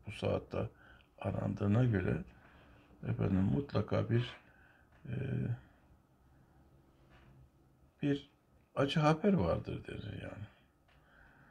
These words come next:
Saat dokuzdan önce de insanlar uyanmışlardır, giyinmişlerdir, yemeklerini yiyorlardır, işlerine çıkacaklardır veya tatil günü ise,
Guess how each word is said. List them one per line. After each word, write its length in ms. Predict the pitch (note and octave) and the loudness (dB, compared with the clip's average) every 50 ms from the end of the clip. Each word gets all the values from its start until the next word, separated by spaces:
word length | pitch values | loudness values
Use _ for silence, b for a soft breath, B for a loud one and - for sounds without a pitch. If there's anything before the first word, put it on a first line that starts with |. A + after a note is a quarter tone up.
| b b b b b | b b b b b
Saat 340 | - - D#3+ E3 E3 - - | -2 2 4 4 4 4 2
dokuzdan 500 | F3 E3+ - - F3+ E3+ - E3+ E3+ E3+ | 0 0 2 2 0 2 4 6 6 8
önce 300 | E3+ E3+ E3+ F3 E3+ E3 | 8 10 10 8 8 6
de 120 | D3+ D3 | 6 6
insanlar 680 | C#3+ C#3 B2 - - B2+ B2 A2+ G#2 G#2 G#2 G#2 - - - _ _ _ _ _ - | 6 4 4 4 2 4 6 6 8 6 6 4 0 -8 -20 _ _ _ _ _ -2
uyanmışlardır, 1000 | D3 C#3 C3+ C3 B2 A2 A2 - - A#2+ A2+ G2+ G2 G2+ G2+ - G#2+ A#2 - - _ _ _ _ b b b b b b b b b b b b b b - | 2 2 4 6 6 4 4 2 0 0 2 2 2 0 0 -2 -2 -4 -8 -14 _ _ _ _ b b b b b b b b b b b b b b -8
giyinmişlerdir, 1120 | C3+ C3+ C3+ C3 B2+ A#2 G#2+ G#2+ G#2 - - A2 A2+ G#2+ G2+ G#2 G#2 G2+ G#2+ A#2+ - - - | -2 0 4 6 6 6 6 4 2 0 0 0 2 2 2 2 0 0 0 -2 -4 -8 -4
yemeklerini 680 | B2+ B2+ C3 B2+ C3 B2+ B2 B2+ - B2 A#2 A2+ A#2 A2+ | 0 2 2 4 4 2 2 0 2 2 4 6 6 6
yiyorlardır, 840 | A2 G#2 G2+ F#2+ F#2 F#2 F#2 F2+ F2+ F2+ - - G2+ A#2+ B2 - | 6 6 6 4 4 2 0 -2 -2 -4 -4 -4 -4 -6 -6 -8
işlerine 480 | - A#2+ - - - C3 B2+ B2+ B2 A#2+ | -10 -10 -10 -4 -2 2 4 4 4 4
çıkacaklardır 1120 | A#2+ - - - G#2 G2+ G2+ F#2+ F#2+ - - A2 F#2+ F#2 F#2 - - G2 G2+ - - - - - - | 2 0 -4 -4 -4 -2 -2 -4 -6 -6 -4 -4 -2 -2 -2 -2 -4 -4 -6 -6 -8 -14 -18 -10 -4
veya 360 | C3+ C3+ C3+ C3+ C3+ C3+ C3+ - - b b b b b b b b b b b b b b b b - | -2 2 4 4 4 4 2 0 -6 b b b b b b b b b b b b b b b b -4
tatil 420 | - C3+ C#3 C3+ C3+ - C#3+ C#3 C#3 | 2 4 4 4 4 2 -2 -2 0
günü 240 | C#3+ C#3 C#3+ C#3+ C#3+ | 0 2 4 4 2
ise, 420 | C#3 - - D3 C#3+ C#3 C#3 - | 2 2 2 4 4 6 4 2